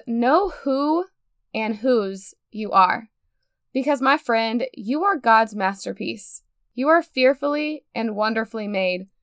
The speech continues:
because God himself knit you together in your mother's womb. He created you in his image.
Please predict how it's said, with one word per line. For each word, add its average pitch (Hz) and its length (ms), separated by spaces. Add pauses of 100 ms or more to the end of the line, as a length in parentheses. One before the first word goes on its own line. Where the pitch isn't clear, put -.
(200)
because 247 300
God 240 300
himself 226 640
knit 220 260
you 247 160
together 202 480
in 208 160
your 190 100
mother's 190 380
womb. 185 340 (600)
He 277 140
created 262 540
you 226 140
in 196 140
his 226 340
image. 185 460